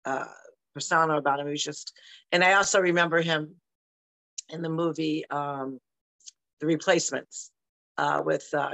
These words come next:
Keanu Reeves. And he was, you know, he was commentating as, you know, being a, a N F L commentator, but he, he had some, some comedy moments in that. So, uh, he just had that, that kind of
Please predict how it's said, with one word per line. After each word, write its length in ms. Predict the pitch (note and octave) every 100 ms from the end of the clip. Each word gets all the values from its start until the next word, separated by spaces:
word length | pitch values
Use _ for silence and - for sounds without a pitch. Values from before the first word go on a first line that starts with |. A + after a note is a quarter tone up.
| C#3+
Keanu 360 | - D#3 D3+ D3
Reeves. 300 | D3 C3+ -
And 120 | D3
he 120 | D3
was, 280 | C#3+ - -
you 140 | - C#3+
know, 120 | A#2 _ _ _ _ _ _ _ _ _ _
he 140 | E3+ E3
was 140 | D#3
commentating 680 | - F#3+ F#3 F3 F3+ E3 D#3+
as, 320 | D3+ D3+ D3
you 80 | F3+
know, 240 | D3 C#3 C3+
being 160 | D#3 C#3+
a, 160 | C#3+ - -
a 100 | - - - _ -
N 80 | D3
F 140 | -
L 120 | C#3+
commentator, 680 | - D#3 D3 D3+ D#3 C#3 C#3
but 140 | C3+ C#3
he, 280 | C#3 C#3+ B2+ _ _ -
he 80 | E3+
had 180 | F3 -
some, 240 | D#3+ D3+
some 220 | - D3+
comedy 380 | - E3 D#3 D3+
moments 460 | D3+ D3 D#3 - D3+
in 120 | C#3+
that. 280 | C#3 - -
So, 340 | C#3+ C#3+ C#3+ _ _ _ _ -
uh, 200 | - -
he 120 | D3+
just 200 | F3 G3
had 140 | G3 F3
that, 200 | D#3 - C#3+
that 220 | D3 -
kind 180 | E3+
of 100 | D3+